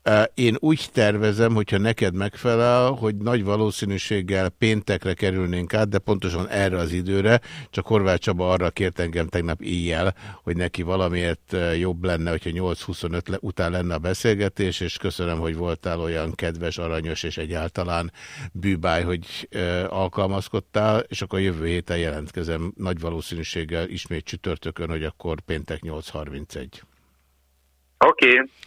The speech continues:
Speaker 1: Köszönöm szépen.
Speaker 2: Szia, viszontlátásra.
Speaker 1: Szia. Önök Nemes Gábort hallgatták, és most kicsit hallgassunk együtt. Elmondom, Nagy Attila egyébként jelentkezett, ö, Mi Hazánk mozgalom, öm,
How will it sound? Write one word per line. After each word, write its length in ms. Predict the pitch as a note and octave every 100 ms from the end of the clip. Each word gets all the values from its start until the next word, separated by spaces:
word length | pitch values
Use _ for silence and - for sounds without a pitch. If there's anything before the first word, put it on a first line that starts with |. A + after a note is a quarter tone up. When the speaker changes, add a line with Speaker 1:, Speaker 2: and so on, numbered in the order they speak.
| - -
Speaker 1:
Köszönöm 420 | A2 - G#2+ G#2+
szépen. 260 | - G#2+
Speaker 2:
Szia, 120 | F#2+ E2+
viszontlátásra. 640 | F2 - F2 D#2+ D#2+ -
Speaker 1:
Szia. 240 | B2+ G#2 - _ _ _
Önök 360 | - A#2 G2+ -
Nemes 380 | G#2 G2 F2+ F2
Gábort 420 | F#2 F2 F2 E2+
hallgatták, 840 | - F#2+ A#2+ B2+ - D3 C#3+ - _ - - - - - _ _ _
és 140 | G2+ -
most 200 | G#2 -
kicsit 320 | A2+ - D#2+
hallgassunk 640 | F2 E2+ D#2+ D#2+ D2+ C#2+
együtt. 420 | F2+ F#2+ B2+ C#3+
Elmondom, 760 | - A#2+ C#3+ G2+ E2 D#2 F#2+ C3 - _ _ _ _ _ _ - -
Nagy 220 | A2 G#2
Attila 280 | F#2+ - F2
egyébként 460 | E2 D#2+ - E2+
jelentkezett, 680 | F#2+ F#2 D#2 - D#2+ D#2+ D#2
ö, 400 | - F2 E2 E2+ E2+
Mi 240 | E2 F#2
Hazánk 480 | F2+ E2+ D#2 D#2+ D#2+
mozgalom, 720 | E2+ E2 F2 E2+ D#2+ D#2 E2 - - - _ _ _ -
öm, 760 | G2 E2 D#2+ D#2 D#2 D#2+ D#2+